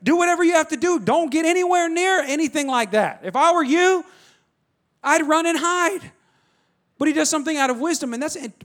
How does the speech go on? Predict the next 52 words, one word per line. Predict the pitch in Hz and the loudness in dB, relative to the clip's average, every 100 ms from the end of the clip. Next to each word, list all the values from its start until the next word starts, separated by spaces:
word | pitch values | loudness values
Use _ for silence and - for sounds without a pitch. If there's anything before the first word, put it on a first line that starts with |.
| 214 | -10
w-, | 269 | -8
look, | 240 233 | -6 -6
runners | 170 277 285 214 | -4 -4 -6 -6
always | 220 247 254 202 | -6 -4 -6 -6
do | 302 285 | -8 -4
that. | 190 151 | -4 -4
And | 196 | -8
anytime | 240 311 339 330 | -6 -8 -6 -6
you | 269 | -4
ever | 247 220 | -4 -4
look | 226 226 | -6 -8
at, | 233 | -8
you | 233 | -6
go, | 220 | -6
when | 220 | -6
you, | 269 285 | -6 -6
whenever | 214 240 277 | -8 -6 -4
you | 311 | -6
ask, | 175 202 - | -6 -8 -8
have | 233 | -10
you | |
ever | 294 240 | -10 -8
noticed | 214 208 | -8 -8
this? | 226 - - | -12 -16 -6
You | 220 | -4
ask | 262 233 | -4 -6
this | - | -6
question, | 226 196 | -8 -6
you | |
go | 190 | -6
like, | 185 165 | -6 -6
"What | 214 | -6
was | 208 | -6
I | 196 | -6
thinking?" | 202 214 226 | -8 -12 -12
Well, | 220 254 | -10 -8
you | 285 | -6
weren't | 311 285 | -6 -8
thinking, | 190 160 135 | -12 -12 -10
you | 185 | -8
were | 208 | -6
running. | 262 180 - _ _ _ _ _ _ _ _ _ _ _ _ _ _ _ _ _ - | -8 -10 -16 _ _ _ _ _ _ _ _ _ _ _ _ _ _ _ _ _ -8
You | 226 | -4
were | 302 | -2
running. | 359 208 123 _ _ _ _ _ _ _ _ _ | -2 -4 -12 _ _ _ _ _ _ _ _ _
And | 196 | -8
anytime | 233 320 311 254 | -4 -2 -2 -2
we | 262 | -4
run, | 247 254 180 190 - _ _ _ _ _ _ _ _ _ _ _ _ _ _ _ _ _ | -2 -2 -4 -8 -18 _ _ _ _ _ _ _ _ _ _ _ _ _ _ _ _ _
we | 175 190 | -8 -8
run | 208 226 180 | -8 -10 -12
from, | - 156 143 | -14 -14 -16